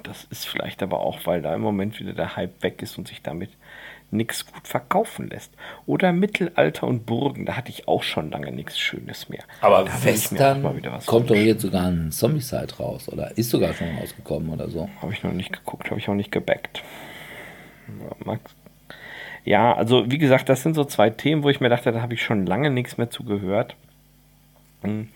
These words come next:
Speaker 1: Was hier im Moment so ein großer Hype ist, ist alles Mögliche, was mit den neunzigern zu tun hat, wo ich mir auch denke, ja, da könnte man mal irgendwas rausbringen. Auch mal so ein Nostalgiespiel, so nach dem Motto,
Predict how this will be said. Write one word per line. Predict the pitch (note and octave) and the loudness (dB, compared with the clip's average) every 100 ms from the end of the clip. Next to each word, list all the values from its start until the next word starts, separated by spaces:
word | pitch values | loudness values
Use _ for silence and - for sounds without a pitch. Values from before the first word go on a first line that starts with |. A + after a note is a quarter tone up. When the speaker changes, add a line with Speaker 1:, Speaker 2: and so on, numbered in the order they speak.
| - - - - | -12 -10 -14 -4
Speaker 1:
Was | A2 - | 0 4
hier | |
im | C#3 | 6
Moment | A2+ C3 D#3 | 6 6 4
so | |
ein | B2+ | 0
großer | - C#3+ B2+ A#2+ | 2 0 0 2
Hype | A2 C#3+ - | 4 4 4
ist, | C3+ - | -2 -2
ist | - | -2
alles | G#2 B2 - | 0 0 2
Mögliche, | A#2 B2+ B2 B2 | 2 2 0 -2
was | A2 | -2
mit | A#2+ | -4
den | - F2 | -4 0
neunzigern | F#2 D3+ - A#2+ A#2+ | 2 0 -2 -2 -4
zu | - | -6
tun | B2 - B2+ B2 | -8 -4 -2 0
hat, | A#2+ - - - - - | 0 -2 -18 -20 -20 -6
wo | - | -4
ich | A#2+ | 0
mir | - | 2
auch | - - | 2 2
denke, | F#2 - D2 | 0 -2 -4
ja, | D2+ D2+ A#2+ G3+ D#4+ - - - - - | 2 8 10 10 8 2 -20 -20 -20 -4
da | - - | -2 -2
könnte | - A2+ B2 | -2 -2 0
man | B2 C3+ | 0 0
mal | B2 A#2 A2+ - C#3 - _ _ _ - - - - - _ | 0 0 2 0 -2 -8 _ _ _ -20 -20 -20 -20 -20 _
irgendwas | C#3 C3+ B2+ B2 | 4 6 4 4
rausbringen. | G#2+ D#3 F3+ - G2+ G2 | 6 6 4 0 2 2
Auch | - G#2 | 2 0
mal | A#2+ | 0
so | A2 | 2
ein | G#2 | 2
Nostalgiespiel, | A2 - G2+ A2 D#3 G3+ - A2 G2+ | 2 2 2 2 0 0 -2 0 0
so | G2+ | 2
nach | G2 F#2+ | 0 -2
dem | G#2 | -2
Motto, | G2 G#2 - G2+ G#2 | -2 -2 0 2 2